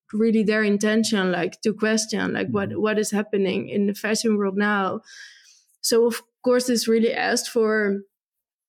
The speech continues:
Speaker 2: Hmm.
Speaker 1: uh, a treatment in which, like, every participant would be visible i-,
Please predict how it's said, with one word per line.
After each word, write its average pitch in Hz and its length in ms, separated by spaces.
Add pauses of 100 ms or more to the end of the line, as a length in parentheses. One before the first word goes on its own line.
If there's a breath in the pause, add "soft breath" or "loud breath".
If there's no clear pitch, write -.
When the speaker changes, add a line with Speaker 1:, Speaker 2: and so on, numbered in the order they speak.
(340)
Speaker 2:
Hmm. 147 200
Speaker 1:
uh, 214 320
a 220 80
treatment 233 480
in 214 160
which, 202 360
like, 208 240
every 220 480
participant 214 640
would 202 120
be 202 120
visible 202 460
i-, - 320